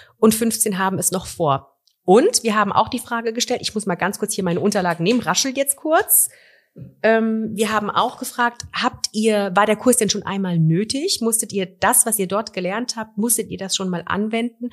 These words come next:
Und sieben Prozent mussten ihn tatsächlich auch schon mal anwenden. Klingt jetzt nicht viel, aber in dem Moment, wenn wirklich etwas ist zu Hause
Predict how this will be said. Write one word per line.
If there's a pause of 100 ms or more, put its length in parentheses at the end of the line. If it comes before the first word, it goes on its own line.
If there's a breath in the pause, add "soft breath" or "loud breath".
(460 loud breath)
Und
sieben
Prozent (480)
mussten
ihn
tatsächlich
auch
schon
mal
anwenden. (140)
Klingt
jetzt
nicht
viel,
aber (920)
in
dem
Moment,
wenn
wirklich
etwas
ist
zu
Hause